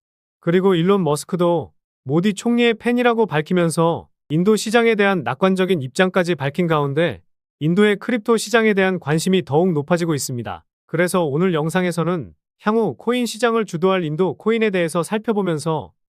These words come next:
최근 시장에서 핫한 인공지능, 특히 웹쓰리와 알더블유 테마에 속한 코인들은 블랙록이 힘을 실어주고 있기 때문에 가장 유망한 인도 코인을 콕 집어드리도록 하겠습니다. 시청자분들의 관심이 늘어나고 있어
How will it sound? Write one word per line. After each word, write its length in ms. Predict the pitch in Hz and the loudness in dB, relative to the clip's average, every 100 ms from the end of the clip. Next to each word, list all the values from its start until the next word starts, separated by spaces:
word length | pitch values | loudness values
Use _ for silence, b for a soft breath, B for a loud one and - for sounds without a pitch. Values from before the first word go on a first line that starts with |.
| _ | _
최근 320 | - 240 240 | -4 -2 0
시장에서 540 | 220 220 233 226 208 196 | -2 -2 0 0 0 -2
핫한 320 | 214 233 196 | -2 -2 -2
인공지능, 640 | 160 202 196 190 180 110 - _ _ | -2 -2 0 0 -2 -6 -14 _ _
특히 260 | 233 - 226 | -12 -4 -2
웹쓰리와 640 | 135 147 233 220 214 180 | -2 -4 -2 0 0 0
알더블유 480 | 127 143 185 190 185 | -2 -2 -2 0 -2
테마에 400 | - 202 196 185 | -2 0 0 -2
속한 380 | - 220 233 220 | -6 -4 -4 -2
코인들은 640 | 226 196 175 175 127 85 _ | -2 0 -2 -2 -6 -12 _
블랙록이 480 | 147 196 208 202 185 | -2 0 0 0 -2
힘을 260 | 214 214 | 0 0
실어주고 480 | 190 233 247 226 214 | -2 -2 -2 0 -2
있기 200 | 175 180 | -2 -6
때문에 500 | 165 135 147 139 82 _ | -6 -4 -4 -6 -10 _
가장 320 | - 143 175 | -8 -2 -2
유망한 380 | 135 156 185 190 | 0 0 0 0
인도 280 | 156 156 175 | -2 -2 -4
코인을 400 | 165 214 208 190 | -2 -2 0 -2
콕 240 | - 233 | -6 -12
집어드리도록 680 | - 233 233 214 190 170 151 | -8 -4 -2 0 0 -2 -4
하겠습니다. 580 | 151 151 143 113 95 73 _ | -6 -6 -8 -12 -12 -18 _
시청자분들의 840 | - 208 240 233 220 220 202 202 | -10 -2 0 2 2 2 2 0
관심이 460 | - 156 156 190 170 | 0 -2 0 0 0
늘어나고 400 | 151 185 180 160 | 0 0 0 -2
있어 440 | - 165 139 82 | -4 -4 -4 -8